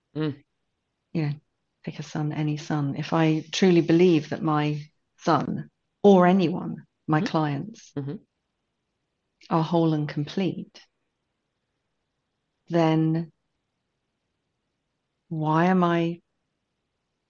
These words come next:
Speaker 2: why am I having those feelings? To me, it feels illogical. I feel like I'm being Spock
Speaker 1: Mm.
Speaker 2: now. I'm like, it, it seems
Speaker 1: Yeah.
Speaker 2: illogical to me
Speaker 1: Yeah.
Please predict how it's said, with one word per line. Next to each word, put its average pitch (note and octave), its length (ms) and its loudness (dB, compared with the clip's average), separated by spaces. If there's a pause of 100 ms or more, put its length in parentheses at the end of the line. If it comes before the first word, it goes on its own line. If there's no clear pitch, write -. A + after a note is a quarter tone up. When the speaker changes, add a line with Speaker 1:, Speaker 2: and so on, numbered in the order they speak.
(120)
Speaker 2:
why E3+ 320 2
am F#3 180 2
I E3 200 0
having E3 500 -2
those D#3+ 440 -2 (500)
feelings? F3 580 4
To F#3 100 2
me, G#3+ 180 6
it A#3 100 0
feels G3+ 280 2
illogical. F#3 580 2
I D#3 40 -2
feel F3+ 120 0
like G3+ 120 -2
I'm G#3 100 0
being F3+ 200 2
Spock D3 380 2
Speaker 1:
Mm. - 60 -8
Speaker 2:
now. A2+ 140 -2
I'm D3 100 -2
like, E3+ 160 0
it, F3 140 -4
it F3+ 180 -4
seems A#3 280 4
Speaker 1:
Yeah. A#3 60 6
Speaker 2:
illogical A3 520 4
to - 120 -12
me D3 100 -2
Speaker 1:
Yeah. C3 140 0